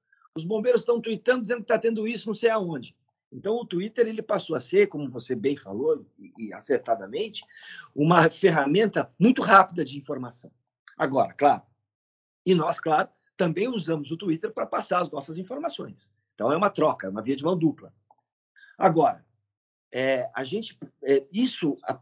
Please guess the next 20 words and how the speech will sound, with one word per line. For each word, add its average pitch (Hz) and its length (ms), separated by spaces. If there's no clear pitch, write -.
apesar 190 560
de, 147 160
do 170 160
Twitter 170 480
ser 165 500
um 151 340
elemento 156 480
extremamente 185 540
rápido, - 580
é, 131 760
é, 123 200
não 220 360
in-, 226 180
não 240 260
inviabilizou 156 1160
uma 226 440
função 202 680
milenar 226 880
no 220 140
jornalismo, 160 760